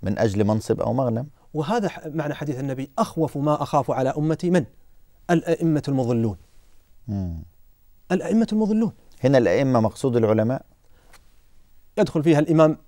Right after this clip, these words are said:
Speaker 2: في السلطة والإمام في الدين.
Speaker 1: مم.
Speaker 2: هؤلاء إذا، بل جاء حديث آخر قال: "لا تتبعن سنن من كان قبلكم حذو القذة بالقذة"، حتى لو دخلوا جحر ضب لدخلتموه.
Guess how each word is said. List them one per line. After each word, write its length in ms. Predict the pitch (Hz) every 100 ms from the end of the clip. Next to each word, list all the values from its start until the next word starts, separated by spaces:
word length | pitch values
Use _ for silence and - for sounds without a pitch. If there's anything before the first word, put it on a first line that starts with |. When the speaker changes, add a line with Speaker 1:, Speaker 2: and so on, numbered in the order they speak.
| - _
Speaker 2:
في 80 | -
السلطة 460 | 147 208 254 262 170
والإمام 440 | 185 170 151 196
في 60 | 226
الدين. 240 | 208 214 - _ - _ - -
Speaker 1:
مم. 260 | 110 90 78 - _ -
Speaker 2:
هؤلاء 500 | 160 175 160 170 -
إذا، 400 | 156 127 135 131 - - - - _ - 143
بل 260 | 135 127 139
جاء 200 | 175 170
حديث 260 | 180 180
آخر 300 | 175 240 -
قال: 200 | 190 151
"لا 60 | 156
تتبعن 460 | 156 165 156 165 156
سنن 260 | 170 160
من 100 | 156
كان 180 | 143 160
قبلكم 360 | 156 160 151 151
حذو 200 | 156 160
القذة 280 | 160 165 156
بالقذة"، 320 | 156 170 147
حتى 240 | - 190 208
لو 80 |
دخلوا 280 | 196 180 196
جحر 260 | 185 185 190
ضب 220 | 196 196
لدخلتموه. 500 | 170 143 139 127